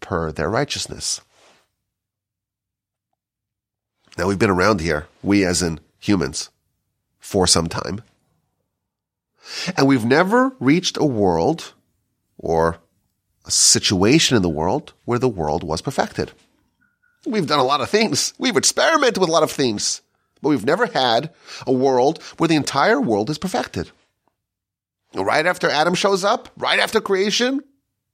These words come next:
it was almost entirely perfect. And Adam doesn't sin. The world just was not perfect. And yes,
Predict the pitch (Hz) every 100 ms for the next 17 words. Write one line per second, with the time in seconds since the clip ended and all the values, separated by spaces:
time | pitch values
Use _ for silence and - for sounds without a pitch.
0 | _ _ _ _ _ _ _ - - -
1 | - _ _ - - 131 - 107 139 143
2 | 131 160 240 - - - _ _ _ _
3 | _ - - 180 247 254 254 311 214 165
4 | - _ 190 214 277 - 320 392 214 -
5 | _ _ _ _ _ _ _ _ _ _
6 | _ _ _ _ _ _ _ _ _ 76
7 | 76 110 - - - 76 71 - 247 254
8 | - - - _ _ _ _ - - 170
9 | - 113 110 180 - -